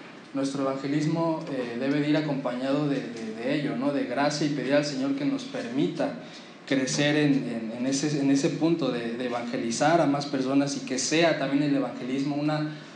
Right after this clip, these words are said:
manera de adorar a Dios en la, en, en, a los lugares a donde vayamos, ¿no? Una manera de conducirnos, adorar a Dios por medio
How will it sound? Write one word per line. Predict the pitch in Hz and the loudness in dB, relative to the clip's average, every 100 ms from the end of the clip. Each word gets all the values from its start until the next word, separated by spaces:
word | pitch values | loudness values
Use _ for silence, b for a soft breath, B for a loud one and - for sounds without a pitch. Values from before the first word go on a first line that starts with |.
| B - | B -2
manera | 131 131 165 180 147 | 0 2 2 4 4
de | 135 | 2
adorar | 123 131 139 | 0 0 0
a | 143 131 | 0 0
Dios | 139 139 131 | 0 0 -2
en | 117 | -6
la, | |
en, | 117 123 117 117 117 - | -6 -8 -8 -8 -8 -8
en, | 113 | -6
a | 123 | -6
los | 123 | -4
lugares | 127 135 139 139 | -2 0 2 0
a | |
donde | 123 117 | -2 -4
vayamos, | 117 117 135 139 131 120 | -2 0 4 4 2 0
¿no? | |
Una | 139 151 | 0 4
manera | 147 135 151 160 | 4 4 4 4
de | 131 | 2
conducirnos, | - 117 117 127 135 131 117 117 | -2 -4 -2 0 2 0 -2 -4
adorar | 120 123 156 180 | 0 2 4 4
a | 139 | 4
Dios | 131 170 170 | 4 2 2
por | 135 131 | 0 2
medio | 143 180 143 | 4 4 4